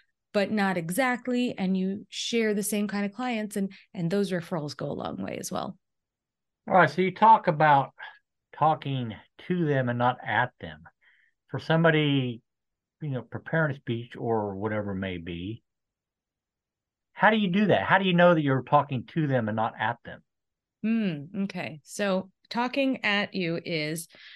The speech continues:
Speaker 1: "Brett, you need to do this. You should do this. Why haven't you done this yet?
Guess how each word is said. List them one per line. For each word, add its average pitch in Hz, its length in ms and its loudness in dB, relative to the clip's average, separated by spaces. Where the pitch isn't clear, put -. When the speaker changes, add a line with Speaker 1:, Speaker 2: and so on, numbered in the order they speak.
Speaker 1:
"Brett, 202 300 0
you 285 300 4
need 262 580 4
to 180 320 2
do 156 380 -4
this. - 640 -8
You 269 360 2
should 220 520 2
do 170 360 0
this. - 680 -2
Why 214 300 0
haven't 254 500 0
you 240 140 -2
done 196 360 2
this 294 320 -4
yet? - 460 -10